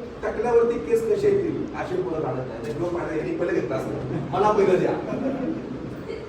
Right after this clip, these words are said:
हॅलो, माझी कंपनी केस गळती थांबणारे प्रोडक्ट आणत नाही.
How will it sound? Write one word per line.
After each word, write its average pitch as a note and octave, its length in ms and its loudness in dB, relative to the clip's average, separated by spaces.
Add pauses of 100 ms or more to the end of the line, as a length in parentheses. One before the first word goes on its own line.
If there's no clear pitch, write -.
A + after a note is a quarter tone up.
हॅलो, F#4 140 6 (560)
माझी A#3+ 400 0
कंपनी A#3 260 6
केस B3 440 4
गळती A3+ 400 4
थांबणारे G#3+ 440 0
प्रोडक्ट G3+ 300 2
आणत F#3 180 0
नाही. F#3 240 -2